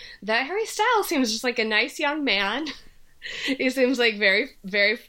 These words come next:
making some bold fashion choices, um, paying tribute to Stevie Nicks, which I deeply respect. Like,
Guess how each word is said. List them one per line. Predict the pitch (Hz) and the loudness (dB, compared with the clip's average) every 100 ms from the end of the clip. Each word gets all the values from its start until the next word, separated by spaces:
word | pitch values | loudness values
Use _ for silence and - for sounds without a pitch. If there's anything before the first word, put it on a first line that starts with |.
| - | -14
making | 196 220 226 202 208 220 | -6 -2 2 2 0 -2
some | 214 208 | -2 0
bold | 190 175 170 | 2 2 0
fashion | 160 160 175 165 | -2 -2 -4 -6
choices, | - 185 233 285 277 277 277 269 - - - - | -2 -2 0 0 2 4 2 0 -8 -14 -14 -4
um, | 175 165 165 156 156 160 - | -2 0 0 0 -2 -4 -6
paying | - 214 190 190 | -2 0 0 0
tribute | 214 185 185 180 | -2 0 -2 -2
to | 185 | -6
Stevie | - 170 156 147 | -6 -4 -2 -2
Nicks, | 151 170 185 196 196 | -2 0 0 0 -4
which | 180 165 | -6 -2
I | 135 135 135 | -2 -2 -4
deeply | 135 127 135 | -6 -6 -4
respect. | 104 - - 190 180 - | -4 -4 -4 -2 -2 -2
Like, | 185 180 | -4 -4